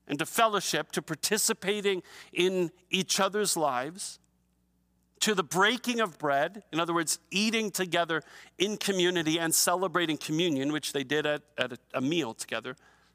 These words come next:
and to prayer, to, to lifting each other up in the presence of God. What, what the Acts chapter two is describing is worship. The very practices we do when we gather for worship. And what the book of Acts says is that the community,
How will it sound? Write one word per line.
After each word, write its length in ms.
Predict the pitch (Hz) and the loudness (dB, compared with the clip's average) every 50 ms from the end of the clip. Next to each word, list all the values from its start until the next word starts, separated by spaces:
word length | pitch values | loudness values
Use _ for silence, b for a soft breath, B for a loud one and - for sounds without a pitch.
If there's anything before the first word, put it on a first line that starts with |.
| b b _ _ - | b b _ _ -2
and 260 | 160 160 170 175 170 | 0 0 0 0 -2
to 280 | - - - - 202 | -4 -6 -4 -6 -6
prayer, 380 | 185 - - 247 254 190 123 110 - | -6 -2 0 2 2 2 0 -4 -6
to, 180 | - 147 131 120 - _ _ _ B B B B B _ | -8 -8 -8 -8 -14 _ _ _ B B B B B _
to 180 | - 165 165 | -4 -2 -2
lifting 560 | 135 131 151 196 220 220 - - - 214 208 190 | -2 0 0 0 0 0 0 0 0 0 0 0
each 300 | 165 180 185 - - - | -2 -4 -4 -2 -2 -2
other 260 | 170 170 165 165 156 | -2 -2 -2 0 0
up 180 | 147 151 - | 0 -2 -2
in 60 | 156 151 | -2 -2
the 80 | 151 | -2
presence 320 | 147 - 160 151 143 143 139 | -2 -2 -4 -2 -2 -4 -6
of 80 | 143 | -2
God. 220 | 143 147 120 - B B B B B B B B - | -2 -2 -2 -2 B B B B B B B B -2
What, 260 | 160 160 180 175 - | 2 2 2 2 4
what 180 | 156 165 165 - _ - | 2 2 2 0 _ -2
the 160 | - 156 156 - - | 0 0 0 0 0
Acts 240 | - 143 156 170 - - | 0 2 2 0 0 -2
chapter 200 | 190 175 - 156 | -4 -4 -4 -4
two 180 | - 247 277 | -2 -2 0
is 120 | 196 143 - | 0 -2 -2
describing 580 | - 165 - - - 233 - - 156 147 160 | -2 -2 0 2 2 2 2 0 0 0 0
is 200 | 190 190 - - | 0 -2 -2 -6
worship. 440 | 208 226 294 285 - - - - - _ _ _ _ _ _ _ _ _ _ _ _ _ _ _ _ _ _ _ _ - | -8 -8 -8 -8 -8 -8 -10 -12 -14 _ _ _ _ _ _ _ _ _ _ _ _ _ _ _ _ _ _ _ _ -2
The 140 | 160 185 170 | 0 0 0
very 480 | 139 135 143 208 247 254 269 277 285 | -2 -2 0 2 2 2 2 0 0
practices 1000 | - - - - - 254 254 247 262 - _ - 254 233 - - 247 233 202 175 | -2 -4 -10 -4 -2 -2 -2 -2 -4 -4 _ 0 2 2 2 2 2 0 -2 -2
we 260 | 180 185 208 226 226 | -4 -4 -4 -4 -4
do 340 | 208 175 160 170 247 240 214 | -4 -6 -4 -2 -2 -2 -2
when 300 | 190 160 185 202 196 196 | 0 0 -2 -2 -2 -2
we 140 | 190 214 196 170 151 - | -4 -6 -6 -8 -8 -6
gather 640 | - 196 196 233 247 233 175 175 165 170 175 180 B B B B B B B | -4 -2 0 0 0 0 0 -2 -2 -2 -2 -4 B B B B B B B
for 160 | - - 208 | -4 -2 0
worship. 440 | 196 202 247 262 - - 185 170 - | 0 2 0 0 0 0 -2 0 0
And 160 | 170 175 180 185 | -2 -2 0 0
what 240 | - 208 - _ | 0 0 0 _
the 100 | - 196 | -2 -2
book 360 | 185 170 - _ - 262 247 277 | -2 -2 -4 _ -2 0 0 0
of 100 | 262 247 | 2 2
Acts 240 | 240 240 - - | 0 0 0 0
says 300 | - - 226 196 156 143 | 0 2 2 0 0 0
is 100 | 175 175 | 0 0
that 320 | 160 190 180 175 170 160 - | 2 0 0 -2 -6 -6 -4
the 80 | 175 | -4
community, 840 | 175 - - - 190 185 190 233 302 320 285 254 202 156 147 156 | -4 -4 -6 -4 -4 -2 0 0 0 2 2 0 0 0 -2 -4